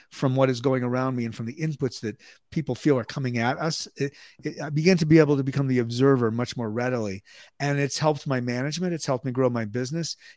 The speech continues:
It's helped me tolerate and, and cope with the everyday ups and downs of misalignment from our passion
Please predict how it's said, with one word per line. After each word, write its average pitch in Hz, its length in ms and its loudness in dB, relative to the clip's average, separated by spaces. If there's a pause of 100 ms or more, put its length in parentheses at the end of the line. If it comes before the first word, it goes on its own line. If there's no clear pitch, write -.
It's 123 160 -4
helped 143 220 0
me 120 320 -4
tolerate 135 680 0
and, 123 260 -6
and 117 280 -10
cope 156 400 0
with 139 320 2 (600)
the 120 240 -6
everyday 131 600 4
ups 127 280 -2
and 131 140 0
downs 135 460 0
of 117 480 -6 (120)
misalignment 139 880 2 (180)
from 165 240 4
our 165 100 6
passion 170 640 0